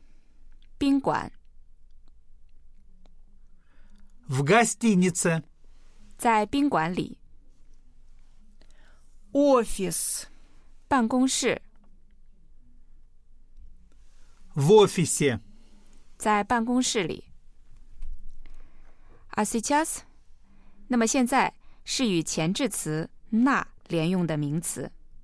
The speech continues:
Speaker 1: Сначала примеры。首先是例子。Уважаемые радиослушатели，亲爱的听众朋友，слушайте, пожалуйста，请听。
Speaker 3: Стол。
Speaker 1: 桌子。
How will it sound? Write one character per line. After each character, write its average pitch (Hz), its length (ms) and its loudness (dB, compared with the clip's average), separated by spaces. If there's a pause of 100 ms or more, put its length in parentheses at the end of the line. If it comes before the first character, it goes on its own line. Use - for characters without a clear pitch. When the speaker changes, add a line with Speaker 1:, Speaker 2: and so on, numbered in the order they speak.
(640)
Speaker 1:
Сначала 247 560 0
примеры。 180 560 0 (640)
首 175 200 0
先 240 280 2
是 196 260 0
例 170 220 0
子。 - 200 -12 (1000)
Уважаемые 226 760 2
радиослушатели， 180 1080 -4 (480)
亲 208 140 -2
爱 190 100 0
的 165 160 0
听 175 160 -4
众 170 80 0
朋 156 180 -4
友， 156 220 -4 (520)
слушайте, 269 560 -2
пожалуйста， 160 760 -4 (320)
请 165 200 -2
听。 220 340 -2 (800)
Speaker 3:
Стол。 226 760 0 (840)
Speaker 1:
桌 285 240 0
子。 165 240 -6